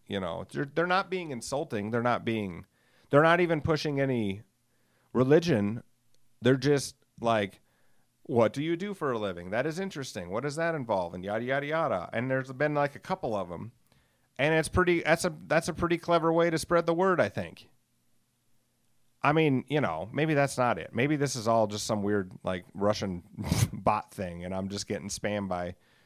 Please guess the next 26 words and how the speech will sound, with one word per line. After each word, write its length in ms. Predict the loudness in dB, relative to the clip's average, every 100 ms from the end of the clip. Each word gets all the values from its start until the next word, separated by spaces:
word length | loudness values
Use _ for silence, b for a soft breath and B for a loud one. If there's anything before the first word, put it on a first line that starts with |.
| b
robot 360 | 0 2 4 2
Mormon 360 | 2 0 0 -2
teenagers. 580 | -4 -4 -6 -10 -12
But 140 | -6 -2
I 80 | 0
don't 180 | -2
think 180 | -4 -4
I 100 | -2
am. 320 | 0 -2 -6 -20 _ _ _ _ _ _ _ _ _ _ _ _ _ _ _ _ _ 0
Although, 440 | 4 8 8 8 8
now 240 | 6 6
that 100 | 6
I'm 180 | 6 4
kinda 220 | 2 2
on 280 | 4 6 4
to 120 | 2
you, 100 | 0
I 120 | 0 2
don't 120 | 4
wanna 160 | 2
hear, 140 | 0 0
I 140 | 0
don't, 140 | 0 0
now 200 | 2 4
I'm 120 | 2
out. 280 | 0 -6